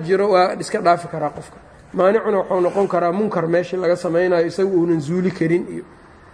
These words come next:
qof uu naftiisa uga cabsanaya imaanayaba meesha nacam. Oo ama uu ku dilaa uu is leeyahay hadduu ku arkaba. Ayb,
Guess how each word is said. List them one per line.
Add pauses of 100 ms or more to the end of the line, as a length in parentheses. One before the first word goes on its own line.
(300)
qof
uu
naftiisa
uga
cabsanaya
imaanayaba
meesha
nacam.
Oo
ama
uu
ku
dilaa
uu
is
leeyahay
hadduu
ku
arkaba. (1300)
Ayb,